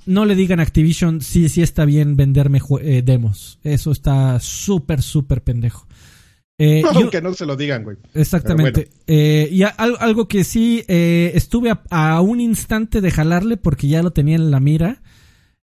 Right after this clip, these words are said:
Speaker 1: eh, y me, me detuvieron las reseñas de Steam,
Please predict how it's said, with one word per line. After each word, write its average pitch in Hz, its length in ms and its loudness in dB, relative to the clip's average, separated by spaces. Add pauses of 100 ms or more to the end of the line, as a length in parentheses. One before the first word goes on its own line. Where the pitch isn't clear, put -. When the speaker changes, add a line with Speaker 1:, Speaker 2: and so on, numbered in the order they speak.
Speaker 1:
eh, 127 500 2 (200)
y 147 120 2
me, 160 240 2
me 160 140 2
detuvieron 196 560 0
las 156 720 -2
reseñas 202 1080 0
de 135 240 2
Steam, 208 560 0